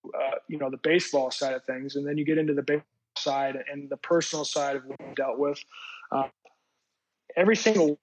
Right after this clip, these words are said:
of us has the tools, and every single one has the choice to make whether we're happy or we're gonna be miserable.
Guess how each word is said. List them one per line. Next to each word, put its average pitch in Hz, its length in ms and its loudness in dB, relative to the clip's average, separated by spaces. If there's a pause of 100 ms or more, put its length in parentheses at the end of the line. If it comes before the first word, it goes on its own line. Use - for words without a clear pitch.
of 147 40 2
us 135 120 -2
has 143 240 -2
the 127 80 -8
tools, - 520 -6
and 165 140 0
every 202 160 6
single 214 300 6
one 170 80 -2 (400)
has 151 160 -2
the 143 80 -6
choice 151 380 -2
to 143 60 -8
make 139 280 -6
whether 143 200 -2 (320)
we're 127 120 -6
happy 180 460 0
or 151 200 4
we're 147 140 4
gonna 147 140 0
be 139 100 -4
miserable. - 500 -14